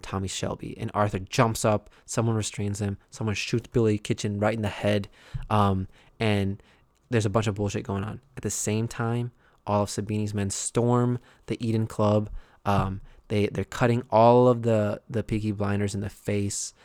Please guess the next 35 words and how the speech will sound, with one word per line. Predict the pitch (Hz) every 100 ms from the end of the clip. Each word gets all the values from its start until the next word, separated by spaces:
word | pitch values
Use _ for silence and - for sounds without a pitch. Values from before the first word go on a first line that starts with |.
| - -
um, | 107 101 98 101 - - _
and | - 104 98 95 - -
they, | 104 107
they | -
send | 104 101
them | 101 101
on | 107
their | 98
way. | 98 - - - _ _ _ _ _ _ - -
Um, | 110 104
at | 107
the | 110
distillery, | 101 - 104 110 120 139 - _
the | 110
doors | 110 110 113
open. | 117 120 165 208 _ _ _ _ _ _
Um, | 214 202
they | 208
let | 202 -
the |
police | - 101 101 110 139
in. | 139
They | 107
blame | 107 104
everything | 107 110 113 - 110
on | 107
Arthur, | 107 110 104 - -
right? | 110 113
They | -
said, | - 107 107
"Look, | 107 101
he | 120
had, | 110 107
like, | 104
a | 101 98